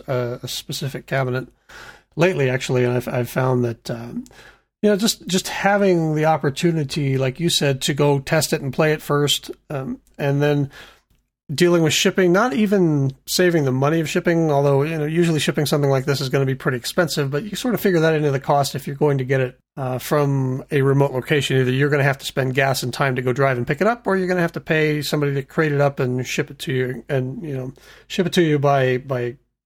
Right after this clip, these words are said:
uh, truck or something like that. Uh, but just the fact that so much can happen to something in, in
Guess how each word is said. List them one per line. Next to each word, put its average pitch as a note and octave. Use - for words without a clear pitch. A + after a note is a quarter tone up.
uh, D3+
truck D#3
or C3
something B2+
like A#2+
that. A#2+
Uh, C3+
but -
just -
the -
fact F3
that D3+
so -
much G#3
can E3
happen C#3+
to C3+
something D3+
in, C3
in B2